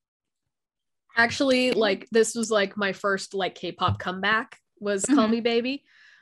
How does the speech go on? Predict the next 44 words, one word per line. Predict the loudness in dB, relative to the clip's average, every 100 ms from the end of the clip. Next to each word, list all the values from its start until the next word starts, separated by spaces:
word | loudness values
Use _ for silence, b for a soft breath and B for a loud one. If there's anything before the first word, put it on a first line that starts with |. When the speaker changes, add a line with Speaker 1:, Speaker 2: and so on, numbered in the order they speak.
| b _
Speaker 1:
Um, | -4 -2 -4 -10 -16 -12
so | 2 6 6 4 -2
to | -6 -2
this | -2 0
day, | 0 0 -2
my | -6 -6
mom | -6 -8
says | -6 -4 -6 -6 -6
that | -8 -8
Call | -4 -2
Me | -2
Baby | -4 -2 0
is | -2
her | -4
favorite | -4 -2 -2 -2
song | -2 -2 -4 -6
because | -6 -2 -2 -4 -6
she | -4 -2
heard | 0 2
me | 0
play | 0 0 0
it | 0 -2
so | -2
much | 0 -2 -2
that | -4 -4 -4
it | -6
got | -6
stuck | -6 -8 -8
in |
her | -8
head. | -4 -2 -2 -4 b b _ -2
Speaker 2:
Mm-hmm. |
Speaker 1:
And | 2
now | 4 4
anytime | 2 2 0 -2 -2
it |
comes | -4 -4 -2
on, | -4
she | -6 -8
just, | -8 -4
like, | -6 -4
jams | -6 -6 -4
out. | -4 -4 -6 -12 -20 _ _ _ _ _ _ b 0
Speaker 2:
It's | 4